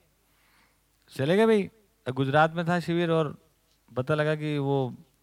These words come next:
सिर्फ हवलदारों का था, सैनिक और हवलदारों का, है ना?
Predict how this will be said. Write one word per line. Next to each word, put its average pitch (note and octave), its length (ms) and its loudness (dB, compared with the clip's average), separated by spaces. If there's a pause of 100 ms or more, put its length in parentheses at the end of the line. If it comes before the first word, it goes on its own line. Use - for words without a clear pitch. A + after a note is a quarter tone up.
(140)
सिर्फ F3 280 -6
हवलदारों C#3 500 2
का D#3 120 0
था, A2 380 -8
सैनिक C3+ 400 -6
और C3+ 100 0
हवलदारों A2 400 -4
का, F#2 100 -18 (1500)
है E3+ 120 -2
ना? A#2 180 -4